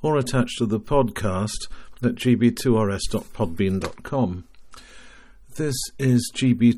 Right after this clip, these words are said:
two R S News for Sunday the fifth of March two thousand and twenty-three. Here are the main headlines. New G B two R S broadcast, tonight at eight webinar,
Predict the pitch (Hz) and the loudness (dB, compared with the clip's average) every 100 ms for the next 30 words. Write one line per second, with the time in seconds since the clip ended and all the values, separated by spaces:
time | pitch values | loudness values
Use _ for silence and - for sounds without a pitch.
0 | - 123 104 104 101 92 - 117 101 95 | 4 2 4 2 0 -2 0 2 2 0
1 | - 101 - 101 95 85 98 165 151 - | -4 -4 -2 -2 -2 -4 -4 -4 -4 -4
2 | 90 98 98 - - 123 107 117 104 92 | -4 -2 -4 -4 -4 -4 -2 0 -2 -2
3 | 98 95 92 - 101 87 98 139 120 85 | -6 -6 -6 -6 -6 -6 -6 0 0 0
4 | 104 92 95 95 90 92 117 104 92 101 | -4 -6 -6 -4 -4 -2 -2 0 0 0
5 | 131 - - - - - 117 107 110 - | 0 -4 -14 -20 -20 0 2 4 0 -2
6 | 113 110 107 104 - 113 98 92 92 - | 0 0 0 -2 -2 -2 -2 -2 -6 -6
7 | - 123 117 - 143 147 - - - 107 | 0 2 2 -2 -4 -2 -4 -6 -6 -2
8 | 101 104 - 104 98 - 120 107 117 117 | 0 -2 -4 -4 -4 -2 -2 2 4 4
9 | 120 120 | 4 0